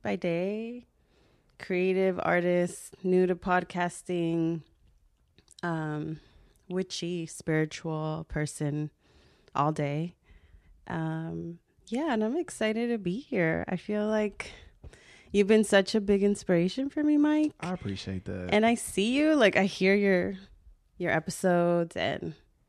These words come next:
Speaker 1: just really being so brave and, like, following your dreams and goals. And it's inspiring. And I love to be around folks that are, like, really challenging themselves to do good in the world, but also just, like,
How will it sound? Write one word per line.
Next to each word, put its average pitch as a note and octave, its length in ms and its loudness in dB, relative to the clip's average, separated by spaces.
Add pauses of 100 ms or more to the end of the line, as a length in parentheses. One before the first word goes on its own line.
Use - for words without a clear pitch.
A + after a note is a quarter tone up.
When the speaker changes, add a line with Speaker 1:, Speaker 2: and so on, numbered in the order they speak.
(120)
Speaker 1:
just F3+ 220 -2
really G3 240 2
being G3 200 0
so F#3+ 160 -2
brave D#3+ 540 -4 (280)
and, F3 180 -4
like, E3 200 -6
following E3 760 -2
your E3 100 -2
dreams E3 600 -6
and D3+ 120 -2
goals. D3+ 520 -2
And E3 200 -8 (840)
it's - 160 -8
inspiring. A3 720 2
And F3 80 0
I F3+ 100 2
love F3+ 320 0
to A3+ 120 -8
be G#3+ 120 -2
around F#3 400 -2
folks F3 360 -2
that G3 120 -2
are, F3 160 2
like, E3 240 -2
really F#3+ 460 2 (280)
challenging F3 580 0
themselves E3 580 -4
to - 140 -8
do D#3+ 360 -4 (440)
good D#3 180 0
in F3 100 2
the G#3 80 2
world, A#3+ 400 -2
but F3 140 0
also E3 280 -6
just, F#3 280 -8
like, - 240 -10